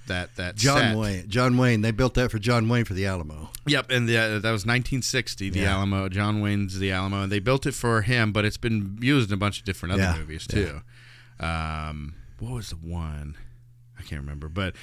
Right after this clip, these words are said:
Speaker 1: most of these are Texas, you know, Bracketville, uh, Santa Fe, New Mexico, Del Rio, Texas, Austin, Texas. They're, you know, they filmed in a bunch of different, but it's, uh,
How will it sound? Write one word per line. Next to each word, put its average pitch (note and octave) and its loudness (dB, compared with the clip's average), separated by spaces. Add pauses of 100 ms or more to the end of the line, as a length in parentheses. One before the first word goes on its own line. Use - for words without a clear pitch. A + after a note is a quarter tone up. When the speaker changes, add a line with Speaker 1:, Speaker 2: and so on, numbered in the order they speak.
(160)
Speaker 1:
most D3+ 4
of C3 -6
these B2 2
are A2 2
Texas, G#2+ 2
you G2+ 0
know, F#2+ 0
Bracketville, G2 2 (300)
uh, F2 0
Santa A2 2
Fe, G#2 2
New G#2 2
Mexico, G2 0
Del F#2 0
Rio, G2+ 2
Texas, F#2 -2
Austin, F2+ -2
Texas. F#2 -2
They're, G#2 2
you F#2+ -2
know, F#2 0
they G#2 2
filmed G#2+ 0
in F2+ -4
a E2+ -8
bunch G#2 -2
of - -12
different, F2+ -6
but G2 0
it's, F#2+ -4
uh, G2 -4